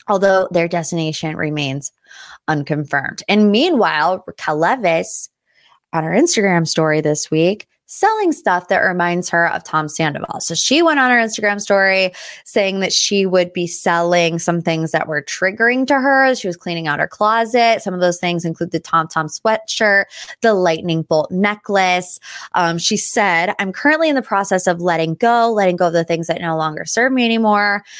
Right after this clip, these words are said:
And as I'm cleaning out my closet, I have found a few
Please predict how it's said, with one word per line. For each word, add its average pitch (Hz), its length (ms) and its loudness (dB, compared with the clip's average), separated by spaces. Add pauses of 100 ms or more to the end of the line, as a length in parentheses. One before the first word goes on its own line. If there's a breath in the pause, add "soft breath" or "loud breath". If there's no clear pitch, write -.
(180 loud breath)
And 190 240 0
as 185 400 -2
I'm 180 180 -4
cleaning 175 300 -4
out 165 380 0
my 165 160 -4
closet, 247 680 0
I 185 120 -2
have 175 180 -2
found 170 220 -2
a 165 40 -6
few 165 280 -4